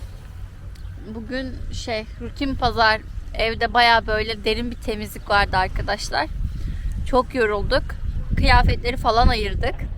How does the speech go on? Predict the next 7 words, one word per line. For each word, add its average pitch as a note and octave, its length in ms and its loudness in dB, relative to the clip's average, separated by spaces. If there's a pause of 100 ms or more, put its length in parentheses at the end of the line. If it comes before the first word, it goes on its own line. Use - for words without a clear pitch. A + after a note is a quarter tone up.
(800)
Benimkine A#3+ 440 2
daha A#3+ 160 6
başlamadık B3+ 520 0
da C4+ 60 2
Mert'inkileri A#3 680 0
ayırdık G#3 500 -4
böyle. G#3 400 0